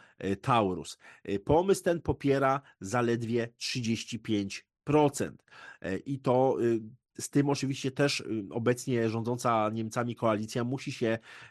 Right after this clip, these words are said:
y, musi się liczyć, tym bardziej, że no, y, te reakcje, y, rosyjskich mediów czy rosyjskiego M S Z-u są dosyć, dosyć ostre.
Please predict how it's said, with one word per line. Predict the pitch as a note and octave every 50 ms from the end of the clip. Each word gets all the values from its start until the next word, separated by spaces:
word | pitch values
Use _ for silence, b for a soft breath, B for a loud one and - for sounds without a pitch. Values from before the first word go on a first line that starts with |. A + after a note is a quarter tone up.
| B -
y, | F#2+ F#2+ G2+
musi | B2 C#3 C3+ - -
się | - - C#3
liczyć, | B2 A2 G2+ F#2 - - A#2+ D#3+ E3 - -
tym | E3 D3+
bardziej, | C#3 C3+ C3+ C#3+ D3 D3 D3 C#3+
że | B2+ C#3 C3+
no, | C3+ C3+ C#3 C#3 C#3+ C#3 C3 B2 A#2+ B2 - - -
y, | - G#2+ B2 B2 - - D#2+ E2 C#2 - _ _ _
te | - C3 C3 C3+
reakcje, | C3 C3 B2 G2+ C3 C#3+ D3 - - - - A#2 G#2 G#2 G2 - B B B B B B _ _ -
y, | F2+ G2 G2+ G2+
rosyjskich | A2+ B2 A#2+ - C#3 C#3+ C#3 - - B2 A2 -
mediów | A#2+ A#2+ A#2+ A#2+ C3+ E3+ D#3+ -
czy | - - C3
rosyjskiego | B2 A#2 - B2+ A2+ - - C#3 C3 C3 A#2
M | A#2+ C3 B2+
S | A#2+ A#2+
Z-u | A2+ A2 A#2 A#2 - E3 D#3+
są | - - - C3+ D3 D3+ C#3+
dosyć, | B2 B2 B2+ B2 - C3 B2 - - B B B B B B B
dosyć | - A#2 C3 - - C#3+ - -
ostre. | - E3 D3 - - - D2 A1